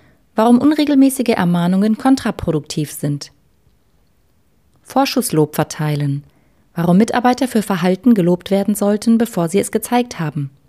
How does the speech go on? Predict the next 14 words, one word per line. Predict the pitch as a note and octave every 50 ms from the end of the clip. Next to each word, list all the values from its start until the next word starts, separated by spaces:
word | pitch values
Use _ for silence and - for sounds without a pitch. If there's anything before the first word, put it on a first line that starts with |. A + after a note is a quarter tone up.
| _ _ _ _ _ _ _ _ _
Und | - F3+ A3 C4+ - - - _ _ _ _ _ _ _ _ _ _ _ _ _
einer | - - D#3 D#3+ E3+ F#3+ G#3
muss | A#3 C#4+ - -
es | C4 -
ja | - F3 E3
gewesen | D#3+ D#3 D#3 D#3 D3 D3 D#3 C#3+
sein. | C#3+ D3 D3 D3 C#3 C#3 - _ _ _ _ _ _ _ _ -
Wie | - D4
Pech | D4 - - C4 B3+ - -
zu | - - A#3+
viel | - C4 B3+
Verhalten | B3+ - G#3 F3+ F3 F3 F3 - F3+
umgedichtet | - E3+ D#3+ D3+ D#3+ D3+ D3+ D3 - - D3+ - -
wird. | D3+ D3 D3 - -